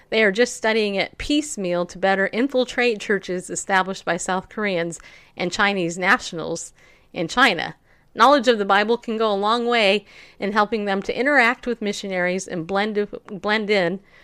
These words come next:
with the church communities," the, the source told Daily N K. The source added agents were trying to comprehend the defector ch-, system in China,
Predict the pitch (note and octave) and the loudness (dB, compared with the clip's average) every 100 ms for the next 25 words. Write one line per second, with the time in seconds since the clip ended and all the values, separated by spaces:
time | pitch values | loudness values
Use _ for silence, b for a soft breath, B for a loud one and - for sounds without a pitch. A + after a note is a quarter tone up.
0 | b b - F#3 F3 E3+ - - F3+ - | b b -4 2 2 0 -10 -8 -8 0
1 | A3+ G#3+ - G3+ A#3 C#4+ F3+ D3+ E3 - | 2 2 -4 -4 0 0 -2 -4 -6 -8
2 | E3 - _ - F3 - E3 F3 - - | -10 -12 _ -8 -6 -2 -2 -2 -4 -2
3 | F3 E3+ F#3 - - _ - E3+ E3 F3 | 0 0 -6 -18 -20 _ -2 0 0 -2
4 | D3 D#3 E3+ - C#4+ D#3 D#3+ B B B | -2 -4 -4 0 0 0 -4 B B B
5 | B B _ _ - A3+ A3+ - C#4+ D4 | B B _ _ 0 2 4 4 6 6
6 | - - C4 E4 F4+ C#4 - G3 F#3+ F#3 | 2 2 6 8 10 8 8 6 6 4
7 | F#3+ F#3+ - F#3+ - A#3 A#3 G#3+ - A#3 | 0 0 0 0 4 4 4 0 0 2
8 | A3+ G#3 G3 B3 B3 F3+ F#3 G3+ F#3 - | 2 2 2 2 2 2 0 0 -4 0
9 | F#3 F3+ - - - G#3 - G3+ F3 F3 | -2 -2 -8 -8 -4 -4 -2 -2 -2 0
10 | B3 C4 G#3 F#3 | 2 4 4 0